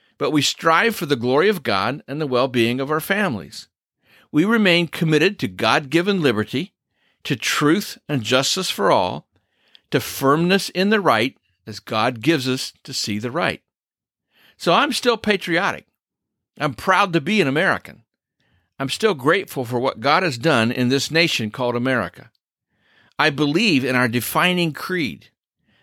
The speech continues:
and I want to reinforce the nation's character for the future and my own grandchildren.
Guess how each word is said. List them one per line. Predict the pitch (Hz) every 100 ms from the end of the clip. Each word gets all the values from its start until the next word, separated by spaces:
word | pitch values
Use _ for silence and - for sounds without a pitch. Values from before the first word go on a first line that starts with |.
| -
and | 135
I | 135
want | 147 190
to | 170
reinforce | 156 180 165 139 190 196 -
the | 143
nation's | 123 151 - 131 107
character | - 208 175 113 131
for | 113 131
the | 113
future | 110 220 208 - 101 110 _ _ _ _ -
and | 214 254
my | 220 208
own | 202 196
grandchildren. | 151 180 208 190 - 95 -